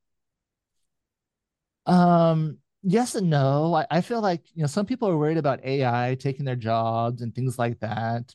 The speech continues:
but, but you're still gonna need a human to run it the way I feel like it. At least the people that, um, you know, my, the good clients that, that come see me, they, they value my, um, my expertise and time.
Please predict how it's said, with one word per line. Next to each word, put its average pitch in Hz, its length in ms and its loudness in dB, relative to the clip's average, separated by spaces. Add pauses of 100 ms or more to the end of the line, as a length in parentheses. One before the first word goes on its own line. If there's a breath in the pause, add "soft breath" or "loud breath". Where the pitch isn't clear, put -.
but, 131 180 -6
but 131 120 2
you're 135 80 2
still 208 220 2
gonna 214 100 0
need 185 180 2
a 123 40 2
human 135 420 0
to 101 100 -2
run 104 260 -2
it 85 140 -12 (100)
the 113 60 -4
way 110 160 0
I 107 60 -2
feel 104 220 -8
like 98 260 -8
it. - 200 -10
At 120 120 0
least 139 240 4
the 127 80 2
people 127 440 4
that, 117 440 2
um, 104 460 -2 (680)
you 131 60 0
know, 123 60 4
my, 127 160 2
the 127 160 0
good 135 240 0
clients 131 640 -2
that, 113 340 0 (260)
that 104 160 -12
come 120 460 -4
see 120 220 -2
me, 113 280 0
they, 113 240 0 (200)
they 113 120 0
value 110 480 0
my, 101 460 -2
um, 95 500 -6
my 107 120 -2
expertise 110 880 -2
and 101 160 -6
time. 104 560 -2